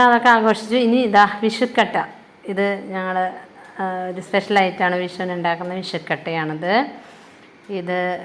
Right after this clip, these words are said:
അതിലേക്ക് ഉണ്ടാക്കുന്ന മാങ്ങാക്കറി, വിഷുവിന് ഉണ്ടാക്കുന്ന സ്പെഷ്യൽ കറി. പിന്നെ കൂടുതൽ സദ്യാട്ടങ്ങളൊന്നും ഉണ്ടാക്കിയില്ല. ആ, അവിയൽ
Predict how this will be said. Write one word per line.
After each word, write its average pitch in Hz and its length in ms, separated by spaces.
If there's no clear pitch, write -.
അതിലേക്ക് 180 400
ഉണ്ടാക്കുന്ന 170 360
മാങ്ങാക്കറി, 165 600
വിഷുവിന് 185 420
ഉണ്ടാക്കുന്ന 175 580
സ്പെഷ്യൽ 185 380
കറി. 175 200
പിന്നെ 202 140
കൂടുതൽ 208 420
സദ്യാട്ടങ്ങളൊന്നും 202 760
ഉണ്ടാക്കിയില്ല. 170 560
ആ, 185 40
അവിയൽ 170 360